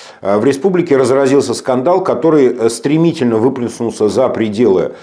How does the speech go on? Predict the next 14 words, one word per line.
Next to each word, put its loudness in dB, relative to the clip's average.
нашей -2
региональной 0
песочницы. -2
И 0
речь 2
идет 2
о 2
необъяснимо 0
поспешном -2
и, -4
по -2
сути, -6
силовом 2
увольнении, 0